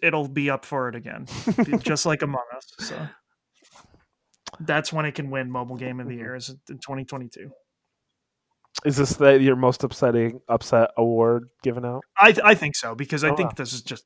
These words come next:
Speaker 1: it, that is terrible. Among Us's app sucks.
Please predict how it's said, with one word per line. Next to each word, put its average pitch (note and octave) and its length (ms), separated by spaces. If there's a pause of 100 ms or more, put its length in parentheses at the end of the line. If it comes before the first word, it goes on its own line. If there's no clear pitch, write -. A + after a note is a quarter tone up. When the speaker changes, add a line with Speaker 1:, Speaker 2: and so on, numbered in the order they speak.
(120)
Speaker 1:
it, C#3+ 100 (240)
that B2+ 200 (120)
is - 360 (220)
terrible. G2+ 480 (100)
Among D3+ 240
Us's D3 300
app B2+ 260
sucks. - 500